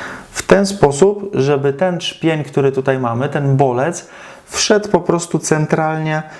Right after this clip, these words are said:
w, e, stworzeń, który mamy, w ten bolczyk w łańcuchu.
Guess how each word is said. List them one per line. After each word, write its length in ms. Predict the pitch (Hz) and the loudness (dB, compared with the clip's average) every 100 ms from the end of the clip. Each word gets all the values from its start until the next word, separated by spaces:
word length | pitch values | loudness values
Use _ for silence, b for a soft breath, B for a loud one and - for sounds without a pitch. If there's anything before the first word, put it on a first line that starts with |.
| B - | B -6
w, 460 | 123 131 139 143 143 139 B _ - | 2 4 4 2 -2 -8 B _ 0
e, 320 | 123 127 127 | 2 4 2
stworzeń, 480 | - 156 147 147 135 | 2 0 0 0 -2
który 300 | 139 139 131 | 0 0 2
mamy, 300 | 131 131 127 | 0 0 -2
w 80 | 120 | -2
ten 180 | 120 | 0
bolczyk 420 | 120 139 139 131 127 | 2 2 2 -2 -2
w 380 | 117 120 123 127 131 B - | -4 -2 0 -2 -6 B 0
łańcuchu. 500 | 139 127 - 101 | 0 2 -2 -2